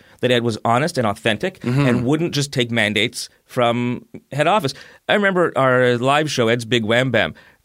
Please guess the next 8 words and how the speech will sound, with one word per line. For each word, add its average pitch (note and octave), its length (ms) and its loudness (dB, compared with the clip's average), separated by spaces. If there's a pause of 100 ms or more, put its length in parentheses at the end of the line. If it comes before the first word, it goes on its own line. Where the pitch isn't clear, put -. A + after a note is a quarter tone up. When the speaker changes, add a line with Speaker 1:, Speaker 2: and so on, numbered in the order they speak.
Speaker 1:
a G#2+ 60 -4
few F#3+ 180 -6
times D3 260 0
calling D#3 600 -2 (200)
the A#2+ 80 -2
vice C3 280 0
president B2+ 600 -2 (220)
of, A2+ 300 0